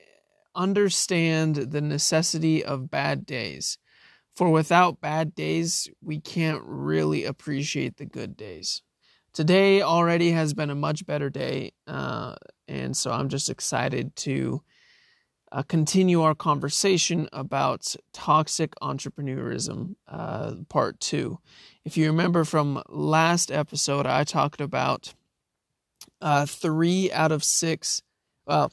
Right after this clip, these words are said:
yeah, I talked about three specific messages I feel are being put out there in the entrepreneur community that are toxic.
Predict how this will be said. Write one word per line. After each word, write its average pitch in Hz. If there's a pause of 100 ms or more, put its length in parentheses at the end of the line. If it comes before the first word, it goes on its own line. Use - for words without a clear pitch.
yeah, 139
I 151
talked 160
about 147
three 175
specific 156 (840)
messages 165
I 151
feel 151
are 143
being 147
put 160
out 147
there 147
in 143
the 135
entrepreneur 143
community 147
that 147
are 147
toxic. 131